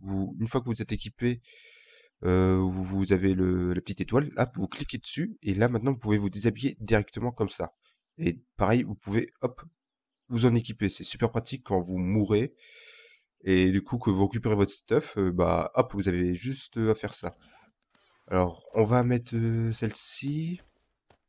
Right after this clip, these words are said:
Vous allez voir que c'est, c'est assez pratique. Ah, je l'ai fait tomber. Donc, on s'en déséquipe.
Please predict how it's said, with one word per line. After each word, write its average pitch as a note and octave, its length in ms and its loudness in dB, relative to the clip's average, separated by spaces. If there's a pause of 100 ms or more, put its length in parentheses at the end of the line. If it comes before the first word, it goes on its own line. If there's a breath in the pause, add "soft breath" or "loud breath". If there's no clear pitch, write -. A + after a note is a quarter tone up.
(160)
Vous G#2 260 0
allez G#2+ 140 6
voir A#2 240 0
que F#2+ 880 -2 (440 loud breath)
c'est, - 580 -10
c'est - 160 -14
assez - 160 -12
pratique. - 400 -14
Ah, F2 160 -10
je - 120 -16
l'ai F2+ 100 -10
fait - 100 -20
tomber. - 260 -14 (580 soft breath)
Donc, B2 420 0 (380)
on B2+ 40 -8
s'en A#2+ 200 0
déséquipe. G2+ 540 -4